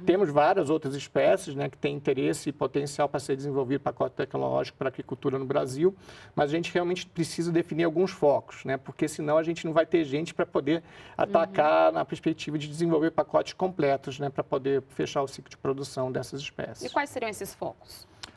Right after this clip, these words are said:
Speaker 1: Bom, primeiro são espécies que, eh, têm uma perspectiva de custo de produção menor, né? Ou seja, espécies que são carnívoras, elas podem valer a pena, mas ela já é, é,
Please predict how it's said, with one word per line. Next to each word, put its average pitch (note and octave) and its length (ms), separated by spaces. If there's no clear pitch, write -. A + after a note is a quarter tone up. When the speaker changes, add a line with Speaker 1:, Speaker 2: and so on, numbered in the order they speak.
Speaker 1:
Bom, F3+ 200
primeiro F#3 320
são G#3 160
espécies - 400
que, F#3+ 360
eh, E3 140
têm F3 140
uma E3 300
perspectiva E3 480
de - 80
custo - 300
de D#3 60
produção D#3+ 640
menor, E3 520
né? D3 300
Ou C#3+ 60
seja, C3 220
espécies D#3+ 460
que - 180
são D3+ 260
carnívoras, C#3+ 720
elas D3 220
podem D3+ 260
valer D#3 260
a - 60
pena, D3 300
mas B2 220
ela C#3 180
já D3 220
é, D#3 100
é, C#3+ 440